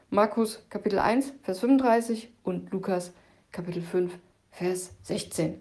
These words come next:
Kannst du selber vorlesen, sonst wird das hier alles noch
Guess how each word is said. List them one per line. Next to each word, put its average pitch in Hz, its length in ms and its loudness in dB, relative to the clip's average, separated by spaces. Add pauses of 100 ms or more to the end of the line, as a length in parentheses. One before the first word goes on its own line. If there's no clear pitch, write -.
(520)
Kannst 180 260 -6
du - 20 -8
selber 185 280 4
vorlesen, 180 560 0 (100)
sonst 175 260 -6
wird 185 140 -2
das 175 160 -4
hier 180 120 -2
alles 170 220 -2
noch 180 220 -6